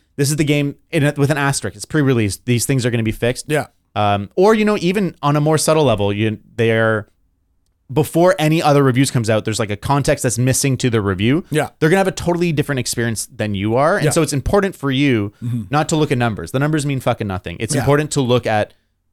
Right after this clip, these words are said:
Speaker 1: the information that
Speaker 2: Yeah.
Speaker 1: they're <laughs> providing.
Speaker 2: I, I really miss this review guide. I came up with the, the channel was, um, just for context, if you're interested in finding out,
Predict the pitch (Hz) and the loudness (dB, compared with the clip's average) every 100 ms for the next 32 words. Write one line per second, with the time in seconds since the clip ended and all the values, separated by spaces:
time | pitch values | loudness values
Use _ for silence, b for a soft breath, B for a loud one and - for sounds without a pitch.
0 | _ _ _ _ 127 131 110 113 101 - | _ _ _ _ -2 -2 -2 -2 -2 -2
1 | 117 104 113 - 127 190 139 - 202 208 | -2 0 0 0 0 0 0 2 2 0
2 | - 208 208 220 330 320 185 156 165 190 | 0 2 4 2 2 2 2 0 -2 -2
3 | - 135 120 131 135 139 - - - - | -2 -4 -6 -6 -4 -2 -4 -4 -8 -10
4 | 139 131 117 113 127 139 139 143 147 135 | -6 -6 -6 -6 -4 -2 0 0 -2 -6
5 | - 180 185 170 165 143 123 120 - 113 | -6 -4 -2 -4 -4 -6 -6 -12 -10 -8
6 | 104 107 104 107 98 101 - _ _ _ | -8 -10 -10 -12 -12 -16 -20 _ _ _
7 | _ 107 104 95 95 92 - 110 113 113 | _ -12 -10 -10 -14 -16 -10 -10 -8 -8
8 | 107 110 101 - 101 104 - 135 131 127 | -8 -8 -10 -10 -12 -12 -8 -6 -4 -4
9 | 113 107 104 107 104 | -6 -8 -8 -8 -10